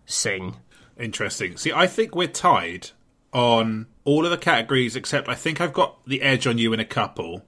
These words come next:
Speaker 2: Definitely the edge on you in Time Machine. But, um, I think you've got the edge on me in publisher. So, let's go through mine. So, bracket one. A big studio not owned by a publisher, From Software. Bracket two. Another big studio not owned by a publisher, Kojima Productions.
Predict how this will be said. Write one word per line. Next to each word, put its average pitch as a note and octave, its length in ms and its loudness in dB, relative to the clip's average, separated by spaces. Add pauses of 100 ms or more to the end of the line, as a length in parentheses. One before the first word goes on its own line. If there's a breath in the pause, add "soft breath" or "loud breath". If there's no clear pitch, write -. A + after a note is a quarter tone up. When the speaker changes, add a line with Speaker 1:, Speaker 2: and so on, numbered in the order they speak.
(180)
Speaker 2:
Definitely D3 400 4
the A#2 140 2
edge A2 160 2
on G#2+ 100 0
you G#2 80 -4
in G2+ 100 -6
Time F#2 260 -6
Machine. D#2+ 400 -10 (420 soft breath)
But, A2 260 0
um, G#2+ 360 0 (440 loud breath)
I D3 80 4
think G3 300 0
you've F#3+ 140 0
got D#3+ 120 0
the D3+ 140 6
edge C3+ 160 4
on A#2+ 100 0
me A2 80 -2
in G#2+ 80 -4
publisher. E2+ 520 -6 (120)
So, G#2+ 380 2 (280 soft breath)
let's C#3 220 2
go D3 100 6
through B2 140 2
mine. E2+ 280 -10 (340)
So, G#2 240 -2
bracket C#3+ 400 2
one. F2+ 240 0 (380)
A A#2 60 -6
big F3 220 2
studio D3+ 300 4
not C#3 180 4
owned B2+ 140 0
by - 100 2
a - 60 2
publisher, C#3+ 480 0 (100)
From A2+ 300 0
Software. A2+ 500 0 (260)
Bracket - 260 -2
two. C3 240 2
Another C3 260 2
big C3 200 2
studio A#2+ 300 0
not B2 180 -2
owned A#2+ 140 -2
by A#2 120 2
a A2+ 40 -2
publisher, A#2+ 400 -2 (120)
Kojima A2+ 380 -2
Productions. A#2 560 -6